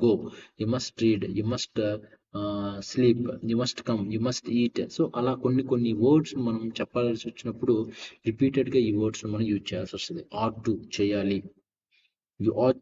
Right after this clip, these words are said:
to obey అంటే మీరు తప్పకుండా పాటించాలి. ఓకే, used to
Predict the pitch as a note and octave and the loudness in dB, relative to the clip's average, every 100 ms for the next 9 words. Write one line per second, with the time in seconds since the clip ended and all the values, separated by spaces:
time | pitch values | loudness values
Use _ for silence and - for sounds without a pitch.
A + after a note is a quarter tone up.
0 | C3+ C3+ A2 G2+ G2+ G#2+ A2+ D#3+ D3 A2 | 4 4 4 2 2 2 2 4 4 -2
1 | - - - C#3+ D#3+ D#3+ - - - B2+ | -4 -8 -2 0 2 0 -2 -2 0 -2
2 | G2 - _ _ _ _ _ _ _ _ | -2 -8 _ _ _ _ _ _ _ _
3 | _ _ _ _ - G#2+ A#2+ G#2 A#2+ D3+ | _ _ _ _ -8 2 4 4 10 10
4 | D3+ B2+ C#3 | 10 4 2